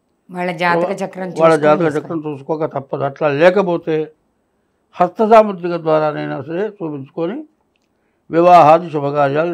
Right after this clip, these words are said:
Speaker 2: నిర్ణయం
Speaker 1: ముహూర్తాన్ని
Speaker 2: కావాలి.
Speaker 1: ఇంకా పెట్టుకోవాలి.
Speaker 2: వీరికి సింహరాశికి బుధుడు, శుక్రుడు, గురువు ఈ మూడు గ్రహాలు కూడా బాగున్నాయి. ఈ మూడు కూడా శుభగ్రహాలు, బుధుడు, గురువు,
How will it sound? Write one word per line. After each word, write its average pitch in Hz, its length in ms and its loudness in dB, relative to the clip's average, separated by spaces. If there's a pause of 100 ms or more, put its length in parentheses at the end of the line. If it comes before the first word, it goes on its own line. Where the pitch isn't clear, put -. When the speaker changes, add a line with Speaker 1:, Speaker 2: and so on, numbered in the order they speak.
Speaker 2:
నిర్ణయం 135 260 -4
Speaker 1:
ముహూర్తాన్ని 175 300 -4
Speaker 2:
కావాలి. 196 200 -4
Speaker 1:
ఇంకా 156 140 -10 (280)
పెట్టుకోవాలి. 139 500 -14 (140)
Speaker 2:
వీరికి 214 400 4
సింహరాశికి 175 600 4 (120)
బుధుడు, 156 320 -2 (160)
శుక్రుడు, 170 360 -4 (120)
గురువు 135 280 -4 (1400)
ఈ 240 80 -2 (100)
మూడు 196 220 0
గ్రహాలు 160 340 4
కూడా 175 100 2 (100)
బాగున్నాయి. 127 380 -4 (840)
ఈ - 20 -2 (140)
మూడు 196 260 -2
కూడా 208 200 2
శుభగ్రహాలు, 156 680 0 (1080)
బుధుడు, 175 320 -2 (220)
గురువు, 156 260 -4